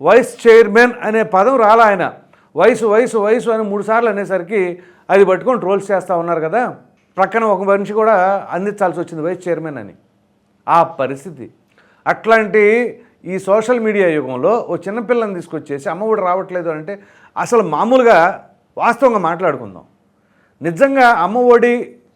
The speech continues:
అనే పథకం రాకముందు ఎవరు చదువుకోలేదా? ఏ ఒక్కళ్ళు ఫీజులు కట్టలేదా? Of course, నిజంగా దానికోసం ఇబ్బంది పడే వాళ్ళు కూడా ఉండి ఉండవచ్చు. So, వాళ్ళ బాధలు తెలుసుకొనే జగన్మోహన్ రెడ్డి గారు ఆ పథకం పెట్టి ఉండవచ్చు. కానీ అంత మాత్రాన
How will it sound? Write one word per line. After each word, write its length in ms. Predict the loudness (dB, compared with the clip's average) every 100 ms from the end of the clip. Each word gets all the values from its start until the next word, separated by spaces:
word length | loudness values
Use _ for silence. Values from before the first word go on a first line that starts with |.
| -10
అనే 200 | -6 -4
పథకం 420 | -2 -4 -4 -6
రాకముందు 560 | -2 0 -2 -4 -6 -4
ఎవరు 220 | -4 -4 -6
చదువుకోలేదా? 520 | -8 -6 -8 -8 -10 -16 _ _ _ _ _ -8
ఏ 80 | -4
ఒక్కళ్ళు 340 | -4 -2 -6
ఫీజులు 360 | -4 -6 -6 -8
కట్టలేదా? 640 | -10 -8 -8 -6 -8 -14 _ _ _ _ _ _ _ _ -10
Of 80 | -2 0
course, 200 | 0 -2
నిజంగా 640 | -6 -4 0 2 2 -4
దానికోసం 640 | -6 -4 -4 -4 -4 -4 -8
ఇబ్బంది 320 | -8 -8 -8
పడే 200 | -6 -6
వాళ్ళు 240 | -4 -4
కూడా 220 | -4 -6 -4
ఉండి 240 | -4 -4
ఉండవచ్చు. 460 | -4 -6 -12 -14 _ _ _ _ _ _ _ -6
So, 120 | -4
వాళ్ళ 280 | 0 2 2
బాధలు 400 | 2 0 0 -4
తెలుసుకొనే 600 | -6 -8 -8 -10 -6 -6
జగన్మోహన్ 500 | -4 -4 -4 -6 -6
రెడ్డి 140 | -6 -4
గారు 140 | -2
ఆ 60 | -2
పథకం 460 | -4 -6 -6 -12
పెట్టి 260 | -10 -8 -8
ఉండవచ్చు. 500 | -10 -12 -14 -18 _ _ _ _ _ _ _ 0
కానీ 300 | 2 2 -2
అంత 220 | -4 -6
మాత్రాన 580 | -4 -4 0 0 0